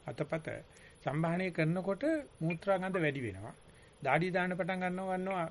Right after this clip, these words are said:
ගඳට ඇඟට දෙන්න ගන්න. ඉතින් ඒ නිසා පළවෙනි එකට සම්භාහනය කරන්න කියනවා තේරෙන්නේ නැති වෙන්න දෙන්න. මොකද ලෙඩා හිතන්නේ වැඩි වෙලා මේ, මේ ලෙඩා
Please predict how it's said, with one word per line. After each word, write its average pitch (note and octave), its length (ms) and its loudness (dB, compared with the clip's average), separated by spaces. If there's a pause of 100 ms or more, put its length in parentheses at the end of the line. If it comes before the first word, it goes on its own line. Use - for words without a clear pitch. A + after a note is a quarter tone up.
(460)
ගඳට D#3+ 420 2
ඇඟට E3+ 760 0
දෙන්න A#2 200 -4
ගන්න. G2 240 -14 (720)
ඉතින් F3 200 4
ඒ G3+ 60 8
නිසා G#3+ 200 4
පළවෙනි F3+ 400 2
එකට G3 160 0
සම්භාහනය F3+ 380 0
කරන්න F#3 220 -4
කියනවා G3+ 260 -2
තේරෙන්නේ F3 440 2
නැති E3 220 -2
වෙන්න F#3 180 0
දෙන්න. E3 220 2
මොකද G3+ 220 0
ලෙඩා E3 300 2
හිතන්නේ G#3 400 0
වැඩි F#3 220 4
වෙලා C#3+ 260 6
මේ, A2+ 200 -4
මේ C3 180 -2
ලෙඩා C#3+ 340 4